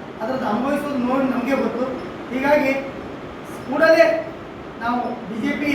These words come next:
ಎಲ್ಲ ಘಟಕದ ಪದಾಧಿಕಾರಿಗಳು ಕೂತ್ಕೊಂಡು ಮಾನ್ಯ ರಾಜ್ಯದ ಅಧ್ಯಕ್ಷರಾದಂಥ ವಿಜಯೇಂದ್ರ ಸಾಹೇಬರು ಕರೆಯನ್ನು ಕೊಟ್ಟಿದ್ದಾರೆ. ಈಗಾಗಲೇ ಅಹೋರಾತ್ರಿ ಧರಣಿಯನ್ನು ನಡೆಸಿದ್ದಾರೆ. ಈಗ ರಾಜ್ಯಾದ್ಯಂತ,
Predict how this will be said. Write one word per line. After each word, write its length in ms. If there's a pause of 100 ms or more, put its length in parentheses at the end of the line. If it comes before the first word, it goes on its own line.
(480)
ಎಲ್ಲ 220 (580)
ಘಟಕದ 520 (340)
ಪದಾಧಿಕಾರಿಗಳು 580
ಕೂತ್ಕೊಂಡು 640 (340)
ಮಾನ್ಯ 280
ರಾಜ್ಯದ 580
ಅಧ್ಯಕ್ಷರಾದಂಥ 880 (520)
ವಿಜಯೇಂದ್ರ 320
ಸಾಹೇಬರು 400 (340)
ಕರೆಯನ್ನು 300
ಕೊಟ್ಟಿದ್ದಾರೆ. 500
ಈಗಾಗಲೇ 340
ಅಹೋರಾತ್ರಿ 880 (140)
ಧರಣಿಯನ್ನು 440
ನಡೆಸಿದ್ದಾರೆ. 360 (600)
ಈಗ 60
ರಾಜ್ಯಾದ್ಯಂತ, 600